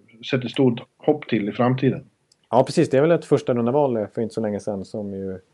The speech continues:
Speaker 2: är en, eh, lite typisk Philadelphia edgy kille också.
Speaker 1: Mm.
Speaker 2: Gjort det helt okej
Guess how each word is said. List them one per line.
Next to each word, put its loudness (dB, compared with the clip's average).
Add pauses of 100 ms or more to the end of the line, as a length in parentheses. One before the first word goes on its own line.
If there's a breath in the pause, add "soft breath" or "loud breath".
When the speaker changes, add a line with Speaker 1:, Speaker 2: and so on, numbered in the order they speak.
Speaker 2:
är 0
en, 0
eh, 0
lite 2
typisk 0
Philadelphia 2 (200)
edgy 0 (120)
kille 4
också. -14 (640 soft breath)
Speaker 1:
Mm. -8
Speaker 2:
Gjort 2
det 4
helt 0
okej 0